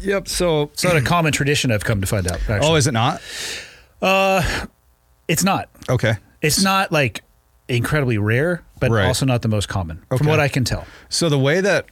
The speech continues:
Speaker 1: our gym, S B G, kinda celebrates your promotion to your next level, which that's a co-, coach-based and, uh,
Speaker 2: Yeah,
Speaker 1: like
Speaker 2: there's
Speaker 1: your
Speaker 2: no
Speaker 1: head
Speaker 2: test.
Speaker 1: coach.
Speaker 2: There's
Speaker 1: Right,
Speaker 2: not, there's not
Speaker 1: right.
Speaker 2: a test. You don't have to, it's not a, "Hey, you've been to a hundred eighty classes,
Speaker 1: Yep.
Speaker 2: so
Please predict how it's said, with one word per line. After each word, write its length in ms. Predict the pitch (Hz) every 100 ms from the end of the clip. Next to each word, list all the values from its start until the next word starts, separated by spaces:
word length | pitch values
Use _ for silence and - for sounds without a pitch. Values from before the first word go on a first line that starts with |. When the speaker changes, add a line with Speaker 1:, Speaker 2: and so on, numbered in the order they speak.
| -
Speaker 1:
our 180 | 117 127
gym, 240 | 101 101
S 140 | 101 -
B 100 | 120
G, 380 | 98 101 98 107 - - -
kinda 280 | 127 117
celebrates 720 | 101 - 127 123 107 104 95 -
your 400 | 104 101 98 95 _ -
promotion 500 | 110 104 107 - 104
to 100 | 107
your 60 | 98
next 240 | 95 -
level, 280 | 98 87 90
which 220 | 101 -
that's 220 | 117 123
a 80 | -
co-, 380 | - - 110 113 - -
coach-based 760 | - 123 120 - 107 104 95 - -
and, 420 | 117 110 98 92
uh, 320 | 90 85 82 82 _
Speaker 2:
Yeah, 120 | 135 135
Speaker 1:
like 100 | 131
Speaker 2:
there's 100 | 127
Speaker 1:
your 60 |
Speaker 2:
no 60 | 151
Speaker 1:
head 80 | 143
Speaker 2:
test. 240 | 147 120
Speaker 1:
coach. 240 | 98 - -
Speaker 2:
There's 120 | 135
Speaker 1:
Right, 140 | 127 107
Speaker 2:
not, 60 | 151
there's 120 | 143
not 160 | 165
Speaker 1:
right. 100 | 113
Speaker 2:
a 40 | 98
test. 320 | 135 127 -
You 120 | 139
don't 160 | 131 127
have 180 | 131 -
to, 220 | 135 113 - - - - - - -
it's 160 | 117 -
not 140 | 139
a, 120 | 139 - -
"Hey, 160 | - 143
you've 380 | 123 107 120
been 200 | - 123
to 500 | 117 117 117 107 101 -
a 100 | 107
hundred 320 | - 139 123
eighty 160 | 117 107
classes, 640 | 98 107 90 - 85 - -
Speaker 1:
Yep. 140 | 135
Speaker 2:
so 280 | 120 104 95